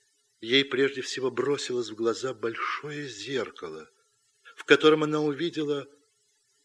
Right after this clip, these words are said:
оборвашку, без высокой шляпы, без модной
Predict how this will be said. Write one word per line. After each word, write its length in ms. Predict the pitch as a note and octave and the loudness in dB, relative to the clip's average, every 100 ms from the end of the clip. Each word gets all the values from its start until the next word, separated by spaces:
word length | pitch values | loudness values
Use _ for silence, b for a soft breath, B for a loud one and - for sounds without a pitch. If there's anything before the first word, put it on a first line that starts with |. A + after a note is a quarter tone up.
| _ - | _ -14
оборвашку, 1160 | A2 F#2+ A#2 A2+ G2+ G#2+ G#2 G2 - - A2+ - _ _ _ _ _ _ _ - | -12 -8 -10 -10 -14 -14 -12 -10 -10 -12 -18 -20 _ _ _ _ _ _ _ -10
без 260 | A#2 A2+ A2+ | -6 -6 -6
высокой 540 | A#2 - C3 A#2+ A#2 | -6 -8 -10 -10 -6
шляпы, 680 | - - A2+ C3 C3+ B2 A#2 | -4 -4 -2 -2 -4 -8 -12
без 240 | B2 - | -12 -10
модной 560 | B2 C#3 C3+ C3 B2+ | -6 -2 -2 -4 -10